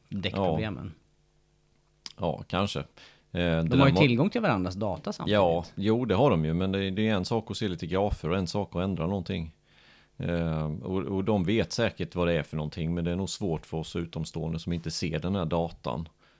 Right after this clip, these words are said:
Speaker 2: att riktigt analysera vad är det som inte riktigt stämmer. Men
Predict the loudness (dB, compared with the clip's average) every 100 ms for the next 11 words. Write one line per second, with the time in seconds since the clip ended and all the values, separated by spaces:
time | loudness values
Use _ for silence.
0 | -10 -6 -6 _ -10 -6 -6 -8 -8 -6
1 | -2 -2 -2 -4 -4 -4 -2 -2 -4 -6
2 | -8 -8 -6 -6 -8 -8 -10 -10 -12 -12
3 | -8 -8 -6 -6 -4